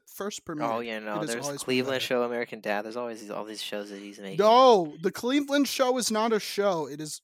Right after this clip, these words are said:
Speaker 1: medieval fucking torture device, dude. Do not ever watch that shit. It's terrible. Why, why would you
Speaker 2: American,
Speaker 1: torture yourself like
Speaker 2: American
Speaker 1: that?
Speaker 2: Dad, isn't American Dad just, like,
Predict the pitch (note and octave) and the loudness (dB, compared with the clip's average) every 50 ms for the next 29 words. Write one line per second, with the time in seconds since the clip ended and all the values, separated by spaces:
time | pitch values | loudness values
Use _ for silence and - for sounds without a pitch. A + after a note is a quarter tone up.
0 | _ - F3+ F3 F3+ F#3+ G3+ G3+ G#3+ G#3 F#3+ G3+ F#3+ F#3 - - - F#3+ F#3 F#3+ | _ -4 -4 -2 -2 -4 -4 -6 -6 -6 -4 -6 -6 -6 -8 -8 -6 -4 -4 -4
1 | - G#3 F3+ F3 E3 - - E3 D#3 E3 D#3+ - D3+ C3 B2+ A2+ A2+ A2 A2 - | -4 -6 -4 -6 -6 -6 -8 -8 -8 -8 -8 -10 -12 -14 -14 -16 -16 -16 -16 -16
2 | - - - C#3 C#3 D3+ D3+ - _ _ _ _ _ _ _ _ _ _ _ _ | -16 -14 -14 -14 -14 -14 -16 -18 _ _ _ _ _ _ _ _ _ _ _ _
3 | _ _ _ - D3+ C#3+ C#3 E3+ F#3 G3+ G3 F#3+ F#3+ F#3+ F#3+ F#3 _ _ - - | _ _ _ -20 -18 -14 -12 -8 -6 -4 -2 -2 -2 -2 -4 -6 _ _ -8 -6
4 | D#3 D3+ D3+ D#3 D3+ C#3+ C#3 B2 B2+ C3+ C#3 D3 - - - C3 A#2 - - - | -6 -6 -6 -6 -8 -8 -10 -10 -10 -10 -10 -10 -10 -10 -10 -10 -10 -10 -10 -10
5 | - - - A#2+ A2+ G#2 - _ - E3+ E3 - - - - - - - C#3 C#3+ | -10 -10 -10 -12 -14 -16 -18 _ -14 -12 -12 -10 -12 -12 -12 -12 -12 -12 -12 -12
6 | D#3+ D#3 B2+ A2 A#2 A#2 A2+ B2 _ _ _ _ _ _ _ _ _ _ _ _ | -10 -12 -12 -14 -16 -16 -18 -20 _ _ _ _ _ _ _ _ _ _ _ _
7 | _ _ _ _ _ _ _ _ _ _ _ _ _ _ - - _ _ _ _ | _ _ _ _ _ _ _ _ _ _ _ _ _ _ -20 -20 _ _ _ _
8 | - - - - D3+ D3+ D#3 D#3+ F#3 G3 - _ - E3 F3+ G3 A3+ C4+ C4 G#3 | -14 -14 -14 -12 -10 -6 -4 -4 -4 -6 -8 _ -8 -4 -4 -2 -2 -2 -4 -6
9 | - A3+ G#3 C3+ D#3+ F3 F3 G3+ - - F3 D3 C3+ C3+ - - B2 B2 C3 C3+ | -6 -6 -4 -4 -4 -4 -8 -8 -10 -10 -10 -10 -10 -10 -10 -12 -10 -8 -4 -2
10 | C#3 D#3 E3 - F3 D#3+ C3 B2 A2+ A#2+ C3 C3+ B2 - E3+ G3 G#3+ G#3+ G#3+ A3 | 0 0 0 -2 -4 -4 -2 0 0 0 0 -2 -4 -8 -8 -8 -8 -6 -6 -8
11 | G#3+ - F3 D3+ D3 C#3 C#3 C3+ C3+ D3 D3 - B2 A#2+ - - - A#2+ A#2 A2+ | -8 -8 -10 -8 -6 -6 -6 -6 -8 -10 -12 -12 -12 -12 -12 -10 -8 -8 -8 -8
12 | G#2 F#2 - - - _ | -10 -12 -16 -20 -20 _